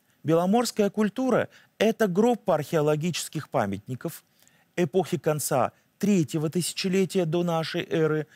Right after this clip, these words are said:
первой половины первого тысячелетия до нашей эры, открытых на побережье Двинского и восточном берегу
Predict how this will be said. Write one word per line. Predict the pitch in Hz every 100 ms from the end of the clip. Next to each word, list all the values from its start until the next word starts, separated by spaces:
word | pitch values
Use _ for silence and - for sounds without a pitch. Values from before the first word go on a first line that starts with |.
| _ - _
первой | 196 208 165 135
половины | 127 131 123 113 101 92 - _ _ -
первого | 214 196 156 151 165
тысячелетия | 165 170 190 - 180 180 - 165
до | 160
нашей | 165 156 151 165 156
эры, | - 147 143 139 _ _ - _
открытых | - 156 - 185 214 262 - - _ -
на | 180 196
побережье | 165 139 151 151 120 117
Двинского | 107 107 117 - - 120 113 170 202 _ _ -
и | 226
восточном | 220 185 - 165 165 196 185
берегу | 151 127 101 123 170